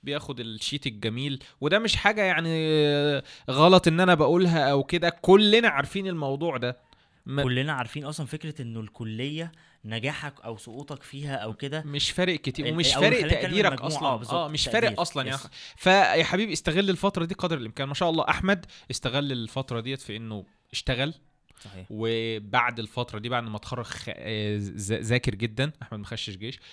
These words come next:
Speaker 1: فاستغل السنة دي ذاكر
Speaker 2: ما شاء الله.
Speaker 1: جدًا، ودخل امتحانات دولية، وبقى معاه شهادات ما شاء الله، شغال في وظيفة مرموقة وشبكة علاقات رائعة و-،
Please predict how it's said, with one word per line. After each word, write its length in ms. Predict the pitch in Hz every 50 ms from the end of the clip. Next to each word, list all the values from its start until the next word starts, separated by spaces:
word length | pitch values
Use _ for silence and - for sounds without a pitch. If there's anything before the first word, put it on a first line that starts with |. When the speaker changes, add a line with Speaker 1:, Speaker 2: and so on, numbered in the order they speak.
| - _ _
Speaker 1:
فاستغل 500 | _ - 101 95 - - 107 98 104 107
السنة 300 | 104 - - 110 101 101
دي 120 | 101 104 101
ذاكر 400 | 92 104 113 117 - - 110 95
Speaker 2:
ما 60 | 95
شاء 60 | 110
الله. 100 | 107 92
Speaker 1:
جدًا، 140 | 98 113 107
ودخل 360 | 104 98 110 110 - 120 104
امتحانات 640 | 104 101 98 - - - 107 107 113 113 - _ - -
دولية، 680 | 98 90 107 104 95 95 104 110 113 113 110 113 110
وبقى 320 | 110 107 101 113 104 69 107
معاه 180 | 110 101 110
شهادات 320 | 107 - 107 104 110 117 -
ما 60 | 113
شاء 160 | - 104 101
الله، 120 | 107 117
شغال 400 | 110 - 104 98 104 113 117 113 113 - - - - -
في 100 | - 113
وظيفة 380 | 95 101 104 120 120 - 123 110
مرموقة 680 | 107 104 98 101 110 117 123 117 - - 117 117 113
وشبكة 1080 | 113 110 104 101 101 98 104 101 104 104 101 104 101 104 - 117 110 113 117 110 - 95
علاقات 420 | 95 101 98 - 120 120 - -
رائعة 440 | 107 107 - - 101 127 123 131 139
و-، 100 | 135 123